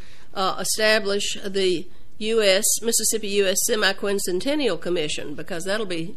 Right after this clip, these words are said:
uh, coming up very soon, our two hundred fiftieth birthday of America. So we have, now have an opportunity for Mississippi to, to participate in that. Uh, we also have oversight.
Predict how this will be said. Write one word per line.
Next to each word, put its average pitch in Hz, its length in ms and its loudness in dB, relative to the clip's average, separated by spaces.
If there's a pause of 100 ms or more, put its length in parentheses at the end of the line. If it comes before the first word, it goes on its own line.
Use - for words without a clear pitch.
uh, 156 240 -4
coming 190 300 -4
up - 100 -6
very 196 180 -4
soon, 180 300 -2
our 156 180 -2
two 202 200 -2
hundred 180 280 -4
fiftieth 190 400 -4
birthday 185 500 -4 (100)
of 190 140 -8
America. 175 520 -4 (380)
So 180 180 0
we 190 140 -2
have, 175 260 -2
now 185 240 0
have 180 340 -2
an 160 200 -2
opportunity 175 680 -2
for 196 220 -4
Mississippi 190 640 -2
to, 170 60 -6 (140)
to 185 100 -4
participate 190 600 -4
in 165 120 -4
that. 151 300 -6 (760)
Uh, 202 320 2 (140)
we 247 140 0
also 285 420 2
have 226 160 -2
oversight. 208 760 -4